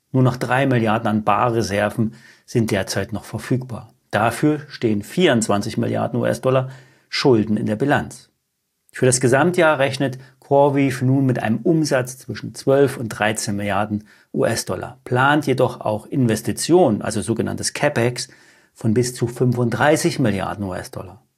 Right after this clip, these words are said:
Damit investiert der Cloud-Anbieter den dreifachen Umsatz. Kunden sind Meta, OpenAI oder Anthropic.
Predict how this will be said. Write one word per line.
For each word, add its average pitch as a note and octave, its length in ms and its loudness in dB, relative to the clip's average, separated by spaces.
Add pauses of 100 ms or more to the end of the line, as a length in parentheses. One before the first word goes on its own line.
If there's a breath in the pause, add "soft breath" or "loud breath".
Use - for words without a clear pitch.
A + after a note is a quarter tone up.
(360)
Damit B2+ 340 2
investiert C3+ 580 0
der G2 100 -2
Cloud-Anbieter B2 720 0 (300 loud breath)
den A#2 120 4
dreifachen C3 760 0
Umsatz. - 640 -6 (640)
Kunden C3 520 0 (140)
sind F#2 240 -8
Meta, A#2+ 480 0
OpenAI A2 580 -2
oder G#2+ 180 -4
Anthropic. - 540 -4